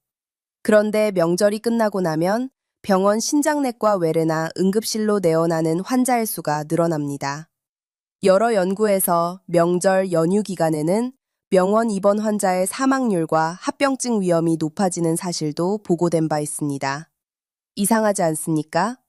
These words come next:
그렇게 따뜻했던 명절 음식이 왜 콩팥을 힘들게 만드는 걸까요? 오늘은 그 이유를 과거의 추억이 아니라 지금의 우리 몸 기준으로 차근차근 알려드리겠습니다. 먼저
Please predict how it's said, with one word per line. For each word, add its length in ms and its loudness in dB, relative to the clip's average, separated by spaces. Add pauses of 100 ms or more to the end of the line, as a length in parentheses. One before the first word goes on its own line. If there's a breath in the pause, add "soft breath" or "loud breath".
(480)
그렇게 340 0
따뜻했던 840 -2
명절 360 2
음식이 560 -6 (220)
왜 280 2
콩팥을 580 -2
힘들게 440 0
만드는 380 0
걸까요? 680 -2 (760)
오늘은 480 4
그 180 0
이유를 640 0
과거의 480 0
추억이 400 -2
아니라 520 -2 (280)
지금의 500 0
우리 260 -2
몸 240 2
기준으로 680 -2
차근차근 800 -2
알려드리겠습니다. 1160 -2 (720)
먼저 440 2